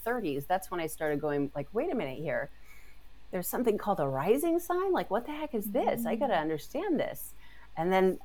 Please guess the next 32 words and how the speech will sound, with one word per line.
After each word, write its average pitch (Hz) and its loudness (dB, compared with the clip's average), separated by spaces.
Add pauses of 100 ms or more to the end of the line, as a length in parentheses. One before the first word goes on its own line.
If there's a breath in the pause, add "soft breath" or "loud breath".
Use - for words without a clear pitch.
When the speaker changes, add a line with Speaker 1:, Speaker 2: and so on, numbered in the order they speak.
Speaker 1:
I'm 147 0
Sagittarius 160 2
rising. 165 2
I 143 2
was 139 0
like, 131 -2
"Wait 147 4
a 147 2
minute 127 -2
here. 127 -2
This 160 -4
makes 139 -2
way 165 10
too 170 2
much 160 2
sense." 143 -2
And, - 0 (120)
uh, - 0
like, 185 4
putting 202 6
all 185 6
the 180 4
puzzle 185 4
pieces 165 0
together 151 0
and 139 -2 (400 loud breath)
just 349 0
kind 339 4
of 247 4
self-taught. 202 6 (600 soft breath)
And 208 6
then 202 6